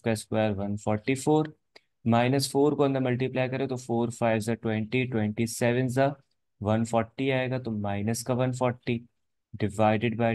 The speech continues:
टू फ़ाइव ज़ा टेन। ठीक है, तो twelve plus minus, students यहाँ पे root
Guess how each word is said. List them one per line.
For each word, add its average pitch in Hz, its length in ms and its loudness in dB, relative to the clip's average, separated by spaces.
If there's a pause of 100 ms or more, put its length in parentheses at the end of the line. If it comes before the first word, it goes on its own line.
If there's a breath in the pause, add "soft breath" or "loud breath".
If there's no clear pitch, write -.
(120)
टू 107 260 -2 (100)
फ़ाइव 127 260 4
ज़ा 139 260 -2 (260)
टेन। 92 280 -2 (600)
ठीक 120 180 -2
है, 117 100 -2 (360)
तो 113 80 -2
twelve 113 460 2 (180)
plus 123 360 0
minus, 101 600 -4
students 127 380 -4
यहाँ 120 120 2
पे 123 180 0
root 120 340 0